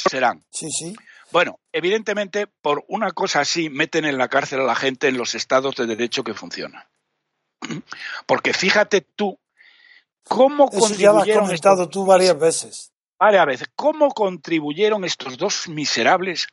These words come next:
Speaker 1: a arruinar a millones de familias
Speaker 2: No,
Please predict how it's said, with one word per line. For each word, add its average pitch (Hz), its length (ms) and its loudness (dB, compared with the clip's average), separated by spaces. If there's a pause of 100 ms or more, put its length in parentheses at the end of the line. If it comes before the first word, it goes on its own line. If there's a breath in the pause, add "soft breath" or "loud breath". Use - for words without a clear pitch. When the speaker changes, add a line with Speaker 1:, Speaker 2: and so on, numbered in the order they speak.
(100)
Speaker 1:
a 170 180 6
arruinar 156 640 -4 (680 soft breath)
a 147 140 2
millones 151 520 -8
de 143 80 -8
familias 143 440 -8
Speaker 2:
No, 185 80 2